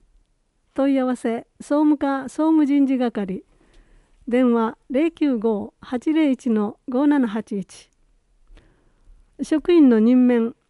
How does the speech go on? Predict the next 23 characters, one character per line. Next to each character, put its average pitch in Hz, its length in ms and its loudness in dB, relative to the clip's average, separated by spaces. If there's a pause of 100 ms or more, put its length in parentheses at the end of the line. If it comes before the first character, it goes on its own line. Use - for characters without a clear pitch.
及 302 220 2
び 240 100 -2
職 285 320 -2
員 330 100 4
数 262 220 -2
に 214 80 -2
関 247 240 -2
す 269 140 -6
る 269 100 -2
状 202 220 -4
況。 202 400 -10 (1040)
一、 277 400 -4 (260)
採 320 300 -2
用 311 260 0
及 294 240 2
び 226 280 -4 (160)
退 302 180 -4
職 320 260 -4
な 302 140 0
ど 240 100 0
の 226 140 0
状 190 180 -4
況。 190 320 -10